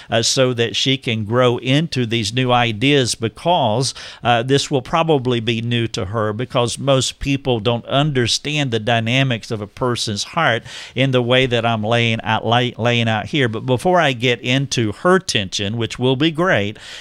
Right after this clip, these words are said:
it is important to restate that a wife is never guilty of her husband's sin.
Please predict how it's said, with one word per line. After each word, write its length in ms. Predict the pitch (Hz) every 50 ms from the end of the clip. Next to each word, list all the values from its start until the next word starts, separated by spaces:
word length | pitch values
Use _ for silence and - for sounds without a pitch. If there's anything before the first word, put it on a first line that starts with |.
| - - - - _
it 160 | - 139 147
is 220 | 156 190 226 208 214
important 640 | 208 175 151 - - 160 143 135 123 113 113 107 -
to 160 | - 127 120
restate 960 | 113 110 113 127 156 165 156 - - - - - - 135 107 98 95 110 - -
that 180 | 120 113 113 110
a 160 | - 113 117
wife 600 | 113 110 113 123 143 156 175 175 180 170 - - -
is 300 | 127 123 110 95 98 101
never 640 | 113 123 147 165 170 170 160 156 170 170 170 165
guilty 840 | - 92 104 98 120 151 156 139 127 120 - - 107 101 104 101 92 - - - -
of 160 | - 120 123 117
her 140 | 123 117
husband's 640 | 98 113 135 139 131 123 110 104 117 123 120 110 101 -
sin. 600 | - - - - 139 131 120 110 95 82 78